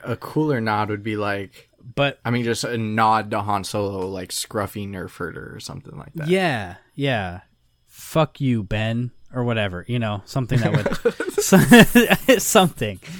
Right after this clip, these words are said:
Speaker 2: Um, but, like, another thing is, like, how well known is Han Solo's death, right? That's the other thing. They don't have a funeral for him.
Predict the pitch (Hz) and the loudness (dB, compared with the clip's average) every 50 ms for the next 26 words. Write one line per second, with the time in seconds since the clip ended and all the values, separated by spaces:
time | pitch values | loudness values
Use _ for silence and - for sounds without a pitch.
0 | 208 - - - - - - 123 123 123 123 120 113 107 104 98 107 139 - - | -16 -18 -20 -20 -20 -8 -2 2 4 4 4 4 2 0 -2 -4 -6 -8 -8 -4
1 | 147 131 160 156 147 143 147 147 135 135 - - 147 147 160 170 175 165 156 - | 0 2 2 2 4 4 4 4 4 2 0 -2 -2 0 2 2 2 2 0 0
2 | - 147 143 139 135 127 120 117 123 117 110 107 101 - - _ _ _ _ _ | 0 0 0 0 0 0 -2 -2 -2 -2 -2 -4 -6 -10 -18 _ _ _ _ _
3 | _ _ _ _ _ _ _ _ _ _ _ _ _ _ _ _ _ _ _ _ | _ _ _ _ _ _ _ _ _ _ _ _ _ _ _ _ _ _ _ _
4 | - - - - 170 170 180 190 190 180 170 175 175 170 156 143 143 147 147 127 | -14 -12 -6 -2 0 2 2 2 2 2 2 2 2 2 2 2 2 2 2 2
5 | 113 107 107 101 - 120 117 113 110 - 120 113 107 104 101 92 92 98 104 98 | 0 -2 -4 -4 -4 -2 -2 -2 -4 -4 -4 -4 -2 -4 -4 -6 -6 -6 -6 -6
6 | 82 76 - - - - _ _ _ _ _ _ _ _ _ _ - 110 107 107 | -6 -8 -14 -20 -20 -20 _ _ _ _ _ _ _ _ _ _ -10 -6 -4 -4
7 | 107 107 104 - _ _ _ _ _ _ _ _ _ - _ _ _ _ _ _ | -2 -4 -4 -8 _ _ _ _ _ _ _ _ _ -20 _ _ _ _ _ _
8 | _ _ _ _ _ - - _ - 78 123 143 139 - - - 131 131 131 113 | _ _ _ _ _ -20 -20 _ -10 -2 0 0 0 0 0 2 2 4 4 2
9 | 107 98 - 101 90 82 - - - _ _ - 139 156 - 156 143 165 165 156 | 0 -4 -4 -8 -10 -10 -12 -16 -20 _ _ 0 2 2 2 2 2 0 0 0
10 | 127 - - - - 127 131 123 113 107 101 98 - - 113 107 110 117 123 135 | -2 -6 -6 -4 -2 0 0 0 0 0 -2 -4 -6 -6 -6 -4 -2 0 0 0
11 | 147 147 139 | -2 -4 -6